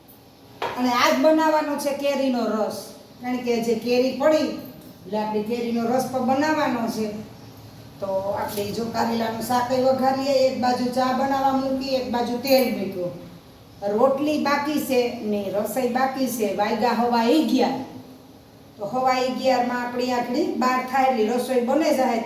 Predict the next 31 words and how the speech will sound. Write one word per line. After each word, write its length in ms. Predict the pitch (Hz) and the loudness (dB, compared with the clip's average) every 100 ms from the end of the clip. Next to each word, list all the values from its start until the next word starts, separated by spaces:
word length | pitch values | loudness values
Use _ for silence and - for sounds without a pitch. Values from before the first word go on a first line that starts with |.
| - - - | -8 -16 -4
તાકાતવાળું 800 | 269 285 285 269 - 262 262 247 | -2 -2 -2 -2 -2 0 0 0
કારેલાનું 500 | 254 247 240 240 226 | -2 -2 -2 -2 -4
શાક 140 | 247 233 | -6 -2
બનાવવું, 480 | 220 285 302 262 240 262 | 0 2 2 2 0 0
કારણ 200 | 262 - | 0 0
કે 100 | 247 - - - - - - | -2 -2 -8 -16 -20 -16 -2
શાક 280 | 262 277 285 262 | 2 2 2 -2
મણી 240 | 285 285 285 | -2 0 -2
કારેલાનું 520 | 269 277 277 269 247 | 0 2 0 0 4
બહુ 240 | 294 311 233 | 6 6 2
ભાવે. 320 | 254 240 233 226 220 | 0 0 -2 -2 0
લોટ 260 | 240 277 277 | 4 4 4
ન 60 | 269 | -2
હોય 220 | 269 262 | 0 0
તો 60 | 247 | 0
હાલે, 200 | 240 262 233 262 | 0 0 2 2
એકલા 280 | 262 262 240 240 | 2 -2 -2 -2
કારેલા 360 | 226 226 214 190 | -2 -2 -4 -4
મણી 300 | 208 269 220 196 | -2 -2 -2 -2
ભાવે. 260 | 214 180 151 - - - - - - - | -2 -2 -6 -12 -18 -20 -20 -20 -20 -10
ને 140 | 185 | -8
આપણી 360 | 190 202 208 208 | -6 -6 -6 -2
ચાય 240 | 233 240 233 | 0 0 0
પણ 160 | 240 220 | -2 2
બને 200 | 269 311 233 | 2 2 0
ગઈ. 200 | 226 214 - - - - | 0 -2 -2 -8 -12 -10
તો 60 | 190 190 | -8 -2
જો 100 | 240 - - - - - - - - - | -2 -2 -8 -16 -20 -20 -20 -20 -20 -6
અમારે 320 | 269 302 302 214 | 2 4 4 4
ભગતને 400 | 294 339 330 339 311 | 4 2 2 2 2
અટાણે 280 | 320 330 | 2 0